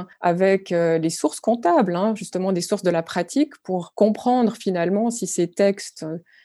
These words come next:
culinaires, euh, sont aussi des textes qui peuvent se retrouver en quelque, en quelque sorte dans la comptabilité par différents biais.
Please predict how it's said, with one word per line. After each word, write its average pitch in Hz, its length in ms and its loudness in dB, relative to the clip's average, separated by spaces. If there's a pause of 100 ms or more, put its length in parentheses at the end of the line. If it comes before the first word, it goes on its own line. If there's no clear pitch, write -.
(140)
culinaires, 202 800 0
euh, 151 260 -2
sont 185 320 -4
aussi 196 280 0
des 175 140 0
textes 196 580 0 (240)
qui 170 120 -8
peuvent 240 280 4
se 233 120 -4
retrouver 202 480 0
en 170 100 -4
quelque, 170 480 -4 (300)
en 175 80 -8
quelque 170 280 -2
sorte 175 440 -6 (500)
dans 190 160 0
la 190 120 4
comptabilité 185 800 -2
par 170 180 -4
différents 165 380 -6
biais. 185 360 -2